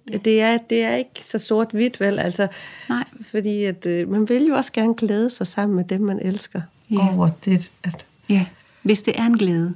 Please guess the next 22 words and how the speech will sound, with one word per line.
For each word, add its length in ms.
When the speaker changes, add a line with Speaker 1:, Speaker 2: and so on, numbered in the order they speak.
Speaker 1:
Hvis 180
man 140
glæder 320
sig 260
på 120
den 220
måde 200
sammen. 340
Men 100
de 80
fleste 420
oplever 420
jo 60
faktisk, 500
at 120
det 80
tager 260
mere, 180
end 100
det 100
giver 160
at 60